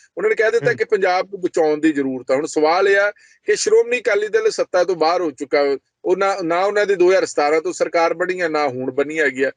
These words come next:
Speaker 1: ਪਹਿਲਾਂ ਉਹਨਾਂ ਦੇ
Speaker 2: ਹੂੰ।
Speaker 1: ਪੰਦਰਾਂ ਐਮ ਐਲ ਏ ਚੁਣੇ ਗਏ ਸੀ, ਹੁਣ ਤਿੰਨ ਚੁਣੇ ਗਏ ਨੇ। ਹੁਣ ਅਕਾਲੀ ਦਲ ਨੂੰ ਲੱਗਦਾ ਕਿ ਸਾਨੂੰ ਆਪਣੇ ਆਪ 'ਚ ਪੋਲੀਟੀਕਲ ਤੌਰ ਤੇ ਜੀਵਤ ਰੱਖਣ ਵਾਸਤੇ ਇਹੋ ਜਿਹੇ ਸਾਨੂੰ,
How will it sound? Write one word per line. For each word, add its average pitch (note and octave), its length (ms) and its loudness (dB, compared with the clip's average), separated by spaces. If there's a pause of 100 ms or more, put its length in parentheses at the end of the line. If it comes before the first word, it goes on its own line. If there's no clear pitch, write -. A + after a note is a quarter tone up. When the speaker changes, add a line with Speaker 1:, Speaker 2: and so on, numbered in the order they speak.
(300)
Speaker 1:
ਪਹਿਲਾਂ G#3+ 240 2
ਉਹਨਾਂ G#3 160 0
ਦੇ G3+ 80 2
Speaker 2:
ਹੂੰ। - 80 -8
Speaker 1:
ਪੰਦਰਾਂ E3 280 0
ਐਮ F#3 160 -2
ਐਲ G3 80 0
ਏ F#3+ 60 0
ਚੁਣੇ F#3+ 260 -2
ਗਏ F#3+ 180 0
ਸੀ, E3+ 140 -4
ਹੁਣ D#3 220 -6
ਤਿੰਨ C3 260 -4
ਚੁਣੇ C#3 280 -6
ਗਏ D#3 160 2
ਨੇ। C3+ 160 -6 (340)
ਹੁਣ E3+ 120 -2
ਅਕਾਲੀ D#3 420 0
ਦਲ F3+ 160 2
ਨੂੰ F3 120 0
ਲੱਗਦਾ D#3 320 2
ਕਿ G#3+ 140 0
ਸਾਨੂੰ D#3+ 500 -4
ਆਪਣੇ D#3+ 300 -2
ਆਪ D#3+ 120 0
'ਚ - 80 -10
ਪੋਲੀਟੀਕਲ D#3 480 0
ਤੌਰ C3+ 300 2
ਤੇ F#3 140 0
ਜੀਵਤ C3+ 340 -2
ਰੱਖਣ B2+ 260 -4
ਵਾਸਤੇ C#3 280 0
ਇਹੋ E3+ 340 2
ਜਿਹੇ D#3 140 2
ਸਾਨੂੰ, C#3+ 420 -2